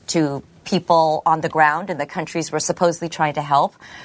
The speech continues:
stems from both the best of America and from the worst of America. Um, from the, by the best of America, I really think that we have this completely exceptional history of successful assimilation.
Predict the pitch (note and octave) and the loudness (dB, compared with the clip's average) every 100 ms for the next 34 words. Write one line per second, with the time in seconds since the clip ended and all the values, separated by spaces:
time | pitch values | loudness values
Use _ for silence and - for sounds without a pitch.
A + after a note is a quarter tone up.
0 | - - - - - A3+ A3 C4+ - F#3+ | -20 -20 -10 -8 2 4 4 -4 -2 0
1 | E3 D#3+ C#3+ D#3+ E3 D#3+ - F3 - C4+ | 0 -2 0 0 0 -6 2 2 2 -4
2 | C#4+ C4+ C4 C4 C4 C4 - F#3 F3 E3+ | 0 2 2 2 0 0 0 -6 -4 -4
3 | D#3+ D#3+ D3 C3+ - D3 C3 A#2+ A2+ - | 0 0 0 -2 -2 -8 -8 -4 -4 -2
4 | - - - - - - - G3 F3 E3+ | -4 -4 -6 -20 -20 -20 2 4 4 0
5 | - _ _ - G#3+ G3 F#3 - F#3+ F#3 | -12 _ _ -2 0 0 -4 2 2 4
6 | C#4+ E4+ D4+ A#3+ F3 D3+ D3+ D#3 D3+ F#3+ | 2 2 -4 -8 -2 0 0 0 2 2
7 | F#3 F#3+ A#3+ D4 - F3 E3 - E3 E3+ | 0 0 -4 -6 -4 -2 -2 -8 0 4
8 | D3 - - - E3+ G3+ A#3 A#3 G#3 E3 | 4 0 -18 -16 -4 0 0 2 0 0
9 | F3+ - - - A3 G3 D#4 C#4+ C4 - | -6 -8 -16 -6 -4 0 -2 2 0 0
10 | - F#3 - F#3 D#3+ D#3 D#3+ G3+ - F3 | 0 0 0 -2 -2 -2 -4 -4 -4 -4
11 | D3 D3 - E3+ D3 - F3+ - E3 - | -4 -6 0 0 0 -4 -6 -2 -2 0
12 | E3+ D3 D3+ D3 C3+ C#3 - - | -4 -2 -4 -4 -2 -2 -4 -10